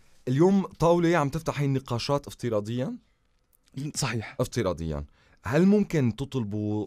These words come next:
Speaker 1: آه، ترخيص، تسعوا لتكونوا تتحولوا من مجرد مجموعة أو فريق عم يناقش مواضيع بيشوفها مهمة وأساسية ولازم الحديث عنها لشيء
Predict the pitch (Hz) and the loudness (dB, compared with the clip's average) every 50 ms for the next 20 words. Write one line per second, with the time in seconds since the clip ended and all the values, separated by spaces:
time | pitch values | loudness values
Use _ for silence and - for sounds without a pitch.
0 | - - - 98 98 92 87 - - 95 87 87 - - 135 160 170 170 170 160 | -6 -6 -4 -4 -2 -4 -4 -4 -4 -4 -6 -6 -6 -6 -4 -4 -2 -2 -2 -2
1 | 156 - - 135 131 - 135 113 113 110 107 101 - - - 127 131 127 123 120 | -2 -2 -2 -2 -2 -2 0 0 0 0 0 -2 -2 -4 -6 -4 -4 -2 -2 -2
2 | 113 104 - 95 - - - 143 143 135 117 110 104 101 104 104 104 104 95 113 | -2 -4 -6 -10 -6 -2 0 2 4 4 4 4 2 2 0 0 0 -2 -2 -2
3 | 131 120 117 104 98 85 90 101 101 98 90 101 120 123 117 98 95 95 - 92 | -2 0 0 0 -2 -2 -4 -4 -2 -2 -2 -2 -2 -2 -2 -2 -2 -2 -2 -4
4 | 95 - - 110 110 120 117 - 95 98 104 104 104 104 107 113 113 - - 104 | -6 -6 -6 -6 -4 -4 -6 -6 -6 -4 -4 -2 -2 -2 -2 -4 -4 -6 -8 -10
5 | - - 98 92 92 92 95 110 110 90 - _ _ _ _ _ - 101 - - | -8 -6 -4 -4 -2 -2 -2 -2 -4 -4 -6 _ _ _ _ _ -8 -6 -4 -4
6 | 143 127 - 117 104 101 107 117 113 104 98 87 80 92 - 110 101 - - - | -4 -4 -4 -2 -2 -2 -2 -2 -2 -2 0 0 0 -2 -2 -4 -6 -6 -8 -6
7 | 113 110 101 98 101 107 117 127 110 113 98 95 - 113 113 107 - - - 104 | -2 0 2 2 2 2 0 0 -2 -4 -8 -8 -10 -10 -10 -10 -10 -10 -8 -6
8 | 101 98 87 - - _ _ _ _ _ _ _ _ _ - 104 117 113 110 104 | -6 -6 -8 -8 -12 _ _ _ _ _ _ _ _ _ -4 0 0 2 0 0
9 | - - 131 - - | -2 -2 -4 -4 -4